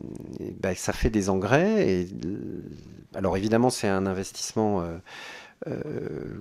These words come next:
où on suit les meilleurs standards internationaux en matière d'engrais. Le, la guerre en Ukraine,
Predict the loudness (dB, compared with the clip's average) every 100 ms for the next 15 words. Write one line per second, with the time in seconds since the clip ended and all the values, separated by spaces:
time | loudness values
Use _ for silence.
0 | -10 -8 0 4 4 2 -4 -4 0 2
1 | 2 2 0 0 0 2 2 2 -2 0
2 | -2 -2 -2 2 4 2 0 -2 -2 -2
3 | 0 2 2 2 2 -2 -10 -6 -4 0
4 | 6 8 10 8 6 2 4 6 4 2
5 | -2